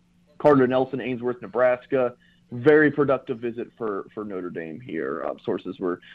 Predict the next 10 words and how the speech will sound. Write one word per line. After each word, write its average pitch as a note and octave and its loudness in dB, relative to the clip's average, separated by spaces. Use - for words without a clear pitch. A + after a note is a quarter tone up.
really C#3+ 8
excited A2+ 2
about F#2+ -4
where, F#2 -6
um, D#2 -14
you A2+ -6
know, G#2 -6
Notre G#2+ 0
Dame F2 -6
is D#2 -4